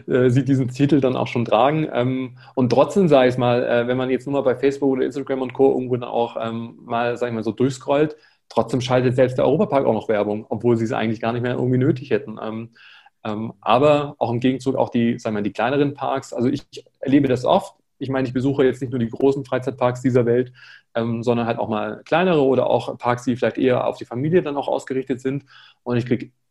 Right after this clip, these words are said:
immer wieder auch Nachrichten, die sagen, „Mensch, äh, den Park hatte ich noch gar nicht auf dem Schirm.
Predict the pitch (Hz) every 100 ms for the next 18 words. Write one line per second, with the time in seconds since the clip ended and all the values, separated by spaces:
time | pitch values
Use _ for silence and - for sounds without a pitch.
0 | _ - 185 175 151 147 127 127 131 131
1 | 131 120 120 123 143 160 - 127 123 123
2 | 123 120 123 120 117 107 123 147 147 135
3 | 139 - 139 135 139